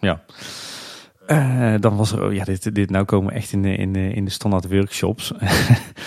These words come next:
Eh, een workshop, hoe word ik succesvoller dan mijn collega? Humor en inhoud komen samen.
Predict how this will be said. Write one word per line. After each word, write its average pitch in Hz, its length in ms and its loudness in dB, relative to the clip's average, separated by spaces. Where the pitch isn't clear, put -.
Eh, 87 380 -2
een 101 180 -2
workshop, 98 400 0
hoe 113 200 2
word 127 220 0
ik 113 100 -4
succesvoller 117 680 0
dan 95 140 0
mijn 87 160 -2
collega? 104 580 0
Humor 123 360 4
en 104 140 -2
inhoud 101 360 2
komen 92 260 0
samen. 85 260 -4